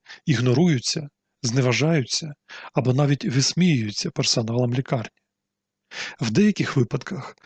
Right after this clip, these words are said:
навіть якщо лікар бажає піти назустріч релігійним переконанням пацієнта, він може зіткнутися з такою проблемою, що деякі з цих потреб не можуть бути враховані у процесі лікування.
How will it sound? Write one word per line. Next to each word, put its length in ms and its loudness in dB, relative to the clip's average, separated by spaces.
навіть 280 2
якщо 260 0
лікар 320 2
бажає 480 2
піти 300 -4
назустріч 680 -4
релігійним 540 0
переконанням 680 -2
пацієнта, 640 -4
він 260 4
може 240 4
зіткнутися 680 0
з 120 -4
такою 360 2
проблемою, 680 4
що 240 0
деякі 420 2
з 140 -2
цих 180 -2
потреб 380 -2
не 140 2
можуть 340 4
бути 260 -2
враховані 680 0
у 80 0
процесі 500 -2
лікування. 440 -2